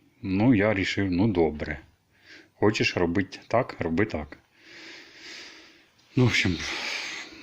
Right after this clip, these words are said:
це, це не на який, вообще не, не налазив вообще нікуди мені в голову це все. Як? Я розумію, що тут настройки такі,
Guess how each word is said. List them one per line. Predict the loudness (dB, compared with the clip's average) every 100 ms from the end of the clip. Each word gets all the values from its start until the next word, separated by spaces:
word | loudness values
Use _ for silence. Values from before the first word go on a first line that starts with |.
| -20 -20 -20 -20 -20 -20 -20 -20 -6
це, | -2 -2 -4 -20 -20 -20 _ _ _ _ _ _ _ _ _ _ _ _ _ _
це | 0
не | 4
на | 4
який, | 2 0 -4 -6
вообще | -4 -2 -2
не, | 0 2
не | 2 4
налазив | 6 6 6 4
вообще | 2 0 -2
нікуди | -2 0 0
мені | 2 0 0
в | 2
голову | 4 6 6 2
це | -4
все. | -10 -12 -14 -18 -18 -16 -16 -16 -18 -20 _ _ _ _ -6 0
Як? | 0 0 -4 -12 -14 -20 -20 -20 -20 _ _ _ -20 _ _ -20 -20 -20 -20 _ _ _ _ _ _
Я | 0 2
розумію, | 4 6 6
що | 4 0
тут | -4 -4 -2
настройки | -2 4 6 6 6
такі, | -2 -4 2 2 2